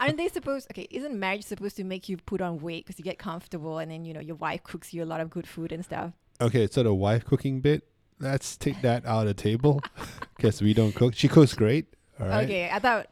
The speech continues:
Speaker 2: Yeah,
Speaker 1: she
Speaker 2: but we don't have time to cook. And the
Speaker 1: Mm.
Speaker 2: thing is, um, just a segue in terms of going to health as well. Uh, I figured that, you know, hey, look, you know, I'm married, I've, I love this woman, and I got my family with me, and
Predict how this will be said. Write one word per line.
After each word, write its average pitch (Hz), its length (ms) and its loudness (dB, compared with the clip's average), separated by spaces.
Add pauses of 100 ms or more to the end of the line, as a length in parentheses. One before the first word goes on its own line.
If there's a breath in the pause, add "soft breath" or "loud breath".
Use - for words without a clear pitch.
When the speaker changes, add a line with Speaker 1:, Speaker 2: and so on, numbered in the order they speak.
(140)
Speaker 2:
Yeah, 98 240 2
Speaker 1:
she 90 60 0
Speaker 2:
but 101 340 0
we 110 340 -2
don't 110 160 4
have 101 140 0
time 98 220 -2
to 101 60 -2
cook. - 360 -2
And 98 100 -2
the 95 60 -4
Speaker 1:
Mm. 98 40 -12
Speaker 2:
thing 104 180 -4
is, 98 260 -4
um, 92 500 -4 (880)
just 123 140 -4
a 107 60 -4
segue 107 340 0
in 95 60 -2
terms 113 180 0
of 90 80 0
going 95 160 2
to 90 140 -6
health 90 320 -4
as 92 140 -10
well. 90 200 -4 (480 loud breath)
Uh, 98 120 -4
I 104 80 -2
figured 110 280 2
that, 104 100 0
you 101 140 -6
know, 95 260 0
hey, 110 160 0
look, 101 180 0
you 95 60 -4
know, 92 120 -2
I'm 92 240 -4
married, 92 320 -2
I've, 95 180 -8
I 98 120 -4
love 90 140 -6
this 90 140 -8
woman, 87 340 -4
and 85 280 -6
I 92 160 -8
got 90 160 -8
my 87 80 -8
family 90 380 -6
with 82 120 -8
me, 87 200 -4
and 85 180 -6